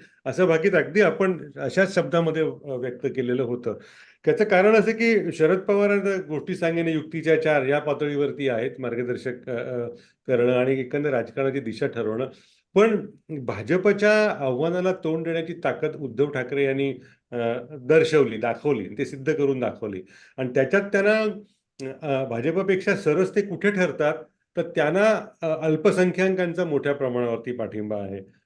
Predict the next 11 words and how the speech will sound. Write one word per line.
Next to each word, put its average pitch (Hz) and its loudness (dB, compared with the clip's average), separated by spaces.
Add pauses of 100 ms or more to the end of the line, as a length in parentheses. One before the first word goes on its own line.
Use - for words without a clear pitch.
(160)
त्यांना 147 2
दलित, 156 2 (160)
ओबीसी 165 -2
या 156 6
मतदार, 143 0
अ, 139 -10
अ, 127 -6
अ, 123 -6 (280)
निवडणुकीत 123 -4
मोठ्या 120 -4
प्रमाणावरती 120 -4